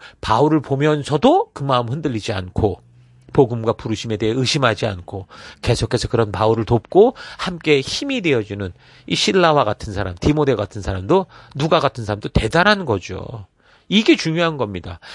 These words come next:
이들이 바울을 쫓아간 게 아니고 부르심을 따라갔기 때문에 가능한 일이거든요. 그러니까 이렇게 부르심을 아는 동역자가 없었다면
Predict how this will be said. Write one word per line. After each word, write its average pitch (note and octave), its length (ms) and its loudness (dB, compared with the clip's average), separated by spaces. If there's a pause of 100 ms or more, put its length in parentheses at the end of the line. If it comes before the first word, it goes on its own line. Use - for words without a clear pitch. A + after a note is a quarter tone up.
이들이 F3+ 400 2
바울을 D3 400 2
쫓아간 C#3 480 0
게 B2+ 120 -2
아니고 B2+ 440 0 (240)
부르심을 G#3 540 0
따라갔기 E3+ 560 0
때문에 B3 300 2
가능한 G#2+ 460 -2
일이거든요. F2 520 -12 (1080)
그러니까 G3+ 160 6
이렇게 F3+ 200 4
부르심을 F3 540 -2
아는 C3+ 200 0
동역자가 B2+ 480 -2
없었다면 C3 680 2